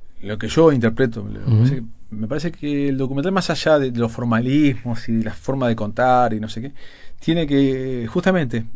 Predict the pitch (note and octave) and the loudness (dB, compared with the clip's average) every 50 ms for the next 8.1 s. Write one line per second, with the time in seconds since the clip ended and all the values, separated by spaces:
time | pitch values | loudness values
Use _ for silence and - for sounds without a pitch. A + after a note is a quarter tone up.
0 | - - E3+ F3+ F3+ - - D3 C#3 C3 A2+ - - - C3 B2+ A#2+ A#2+ A2+ A#2+ | -2 0 0 0 0 0 0 0 0 0 -2 -4 -6 -6 -6 -4 -4 -2 -2 -2
1 | A#2+ A2+ - A2+ A#2 A#2 - - - D#3+ - - - C3+ B2+ C3+ C3+ E3+ G3 G3+ | -4 -4 -8 -8 -8 -8 -8 -10 -10 -12 -12 -8 -2 0 2 2 4 4 2 2
2 | F3 - - F3+ F3 F3 D#3+ - - - C#3+ C3+ C3 C3 B2+ A#2+ A#2 A2+ A2+ A2 | 2 2 0 2 2 2 0 -2 -2 -2 0 0 0 0 0 0 0 0 0 -2
3 | G#2+ G#2+ G#2+ A2 A#2 B2 A#2 - - - - - - - - - C3+ D3+ D#3+ - | -2 -4 -6 -8 -10 -10 -12 -10 -8 -8 -8 -8 -10 -10 -4 0 4 4 4 4
4 | - A2+ - D#3 D3 B2 - F3+ C#3 G2+ F2+ - - D3 C3 D#3 C#3 - C#3 B2+ | 4 6 6 6 6 6 4 4 4 4 2 0 -2 -2 0 0 0 0 2 2
5 | A2 A2+ A#2+ A2 G2+ F#2 C3+ D3 C#3+ C#3+ D3+ E3 C#3+ - C#3+ B2+ A#2+ A#2 A#2 A#2+ | 2 2 2 2 4 6 6 6 6 8 6 4 4 4 2 2 2 0 0 0
6 | - - C#3 C3+ D#3 F#3 F3+ E3 - F3+ F3+ F3 D#3 C#3+ B2+ - C3+ D3+ D3 D3 | 4 4 4 6 6 6 6 6 4 6 6 6 6 4 4 4 4 4 4 4
7 | - F3 D#3+ D#3 D#3 D3 D#3 - - E3+ F3 E3 D3+ C#3 B2 A#2 G#2 F#2+ G2+ A#2 | 6 6 6 6 6 4 2 0 0 4 4 6 6 6 6 4 4 4 2 0
8 | C3+ D#3+ | 0 0